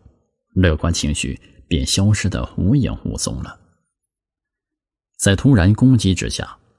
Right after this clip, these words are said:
该师三个团很快在横城附近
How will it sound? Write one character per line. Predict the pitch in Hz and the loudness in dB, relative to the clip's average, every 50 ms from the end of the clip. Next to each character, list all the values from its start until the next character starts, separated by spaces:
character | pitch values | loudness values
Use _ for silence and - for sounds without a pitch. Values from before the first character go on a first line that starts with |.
| _ _ _ _ _ _ - | _ _ _ _ _ _ -2
该 | - 95 95 98 | 0 2 2 2
师 | - - 98 87 | 2 2 2 2
三 | - - - 180 | 2 2 2 2
个 | 143 98 | 2 0
团 | - - - 57 - 98 - - _ _ _ _ _ - - | -2 -4 -6 -4 -2 -2 -2 -4 _ _ _ _ _ -20 -10
很 | - - 107 110 123 | -4 0 2 2 2
快 | 123 - 190 143 | 4 4 2 2
在 | 107 - 90 82 | 2 2 0 -2
横 | - - - 107 180 170 | -2 0 0 2 2 2
城 | - 104 127 | 2 0 0
附 | - - 73 | 0 -2 -6
近 | 69 - - | -6 -6 -8